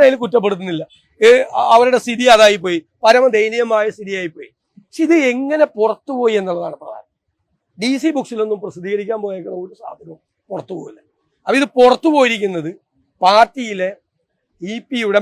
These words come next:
മിത്രങ്ങളാണോ ശത്രുക്കളാണോ ഇത് പുറത്തു കൊണ്ടുവന്നതെന്ന് അന്വേഷിച്ചാൽ മതി. സി പി എമ്മിൽ നടക്കുന്ന ഈ ഏർപ്പാടുണ്ടല്ലോ, നിങ്ങൾ വേറെ കാര്യം കൂടി ശ്രദ്ധിച്ചു. ഞാൻ ഇന്നാള് കഴിഞ്ഞ ആഴ്ച, നിങ്ങൾ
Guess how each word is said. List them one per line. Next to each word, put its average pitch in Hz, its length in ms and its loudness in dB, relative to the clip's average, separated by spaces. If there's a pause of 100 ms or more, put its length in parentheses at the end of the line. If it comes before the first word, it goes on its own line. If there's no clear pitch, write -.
മിത്രങ്ങളാണോ 196 800 2 (140)
ശത്രുക്കളാണോ 214 680 0 (360)
ഇത് 196 60 -8 (100)
പുറത്തു 190 300 -6
കൊണ്ടുവന്നതെന്ന് 175 680 -4 (420)
അന്വേഷിച്ചാൽ 262 520 0
മതി. 165 140 -4 (440)
സി 233 120 -10 (240)
പി 262 100 -4 (100)
എമ്മിൽ 254 280 -4
നടക്കുന്ന 208 440 -2 (520)
ഈ 190 60 -6 (100)
ഏർപ്പാടുണ്ടല്ലോ, 185 520 0 (720)
നിങ്ങൾ 240 140 2 (200)
വേറെ 240 220 6
കാര്യം 240 180 0
കൂടി 226 140 -4
ശ്രദ്ധിച്ചു. 185 280 -6
ഞാൻ 214 140 2
ഇന്നാള് 226 240 0 (320)
കഴിഞ്ഞ 214 280 2
ആഴ്ച, 214 180 4
നിങ്ങൾ 233 160 0